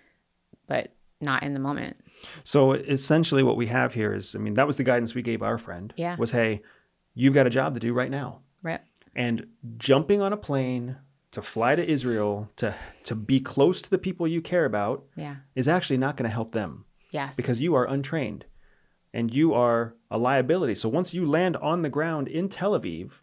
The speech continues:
Speaker 1: Mm-hmm.
Speaker 2: and pick up a gun or
Speaker 1: Mm-hmm.
Speaker 2: pick up whatever you're gonna pick up,
Speaker 1: Mm-hmm.
Speaker 2: now all of the people that you care about who are in Israel,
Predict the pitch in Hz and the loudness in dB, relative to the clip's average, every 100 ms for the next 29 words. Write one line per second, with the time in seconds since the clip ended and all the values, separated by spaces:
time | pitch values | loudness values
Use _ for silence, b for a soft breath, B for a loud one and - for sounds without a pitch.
0 | - 185 190 196 214 156 208 208 240 202 | -8 -4 -4 -4 0 2 2 4 4 2
1 | 170 208 - - 180 104 185 170 190 165 | 0 -6 -12 -4 0 0 0 0 0 2
2 | 185 202 202 180 175 175 226 - - b | 2 4 2 0 -2 0 0 -2 -14 b
3 | b 180 - 160 180 190 - 143 180 214 | b -20 -6 0 2 2 2 0 2 2
4 | 196 190 185 151 139 160 - 156 156 143 | 0 -2 -2 -2 -2 -6 -6 -4 -4 -2
5 | 143 139 123 139 131 160 185 233 | 0 0 0 -2 -2 -4 -4 -6